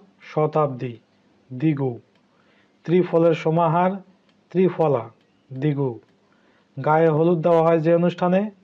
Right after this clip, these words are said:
গায়ে হলুদ। মধ্যপদলোপী, বহুব্রীহি সমাস।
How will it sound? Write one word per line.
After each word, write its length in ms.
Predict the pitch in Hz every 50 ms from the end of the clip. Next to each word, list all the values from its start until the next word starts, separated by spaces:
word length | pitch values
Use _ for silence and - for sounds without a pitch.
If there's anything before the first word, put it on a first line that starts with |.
| _ _ _ _ _ _ _ _ _ _ _ _ _ _ _ _ _ _ - 143
গায়ে 240 | 156 156 160 160 156
হলুদ। 300 | 139 143 139 127 113 110 - _ _ _ _ _ _ _ _ _ _ _ _ _ _ _ _ _ _ -
মধ্যপদলোপী, 960 | 147 160 165 160 147 170 165 160 165 160 147 156 156 160 156 151 175 185 202 226 226 208 _ _ _ _ _ _ -
বহুব্রীহি 1040 | 139 151 151 151 147 139 156 165 170 165 160 160 - - 156 156 143 135 147 147 147
সমাস। 380 | 135 - 143 143 139 123 110